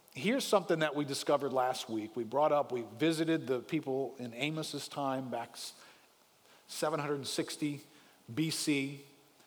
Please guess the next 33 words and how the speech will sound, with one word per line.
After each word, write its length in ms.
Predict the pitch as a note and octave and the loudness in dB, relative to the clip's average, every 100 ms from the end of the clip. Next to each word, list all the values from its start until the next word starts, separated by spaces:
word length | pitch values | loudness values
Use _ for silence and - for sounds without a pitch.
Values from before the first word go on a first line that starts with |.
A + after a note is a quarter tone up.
| - - - | -20 -20 -6
discovered 640 | C#3+ - F3+ E3 F3 E3+ D3+ - - - | -4 2 4 4 4 2 -2 -12 -18 -12
their 280 | C3 E3+ G3+ | 2 4 6
lives 600 | F3+ B2+ B2 B2+ C3 B2 | 8 8 6 4 0 -2
were 300 | C#3 D3 D3 | 2 4 4
very 280 | C#3 D#3+ G#3 | 2 2 2
similar 360 | - G3 F3+ D3+ | 4 2 4 2
to 80 | |
our 260 | C#3 C#3+ D3+ | 2 0 0
lives. 640 | A#2 - - - - - - | -2 -8 -14 -14 -14 -14 -14
And 80 | A#2 | -10
we 80 | B2+ | -4
discovered 480 | C3+ - G3+ G3+ - | -2 4 6 6 4
something 340 | F3 E3 D#3 | 2 2 0
that 120 | C#3+ | 2
I 60 | C3+ | 2
think 280 | E3+ E3+ D3+ | 2 -2 0
remains 400 | C#3 C#3+ C#3 - | 0 0 -4 -4
true, 160 | D3 | -2
it's 140 | C3 A#2+ | -2 -2
gonna 140 | C#3 | -4
be 100 | C3+ | -4
true 180 | - C3+ | -4 -6
for 120 | A#2 | -4
the 60 | A2+ | -6
rest 280 | B2 B2 | -6 -6
of 80 | G#2+ | -8
our 120 | A2+ | -8
lives. 440 | F#2 F#2 - - - - - - - - - - - - - - - _ _ C3 | -8 -12 -14 -18 -18 -20 -20 -20 -20 -20 -20 -20 -20 -20 -20 -20 -20 _ _ -2
Being 280 | E3+ F#3 G3+ | 2 4 2
healthy 760 | D#3+ F3 F3+ F3 - A2 A#2 C#3+ - - - - - _ _ _ _ _ - | 0 4 4 2 0 -2 -2 -10 -16 -20 -20 -20 -20 _ _ _ _ _ -4
and 180 | B2+ | -2
being 300 | A#2+ D3 C#3+ | 0 -2 -2
prosperous 1160 | B2 - C#3 D3 - G2+ F#2 G#2 - - - - | -2 2 2 2 -4 -6 -8 -8 -8 -8 -10 -14